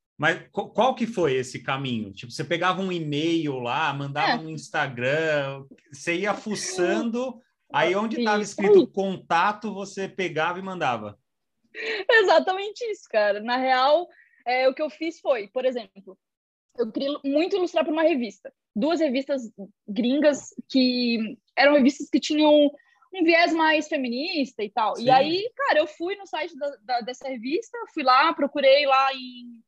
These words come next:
Speaker 2: sobre, achei quem era o diretor de criação, a diretora de criação, peguei esse e-mail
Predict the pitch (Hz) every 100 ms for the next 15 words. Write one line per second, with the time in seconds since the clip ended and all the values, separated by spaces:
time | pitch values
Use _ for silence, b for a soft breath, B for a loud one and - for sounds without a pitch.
0 | _ _ - - 285 294 349 381 403 415
1 | _ _ - 277 302 294 302 302 269 302
2 | 311 302 - 285 302 - 294 330 359 247
3 | 262 262 262 262 269 269 302 302 349 349
4 | 277 294 320 294 294 330